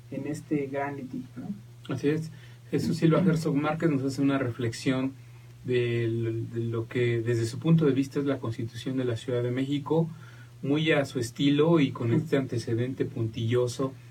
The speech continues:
Speaker 2: de lanzar un dardo hacia la Constitución cuando recién se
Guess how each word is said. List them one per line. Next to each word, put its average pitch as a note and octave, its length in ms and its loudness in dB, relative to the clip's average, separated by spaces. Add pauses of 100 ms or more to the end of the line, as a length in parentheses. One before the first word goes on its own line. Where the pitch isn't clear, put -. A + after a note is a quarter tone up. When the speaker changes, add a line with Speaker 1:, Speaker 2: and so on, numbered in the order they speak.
(360)
Speaker 2:
de A#2+ 160 0
lanzar A#2+ 340 0
un C#3 140 4
dardo C#3 580 4 (140)
hacia A#2 300 -4
la A2+ 140 0
Constitución A#2 640 -4
cuando B2 260 -4
recién B2+ 360 -2
se B2 380 2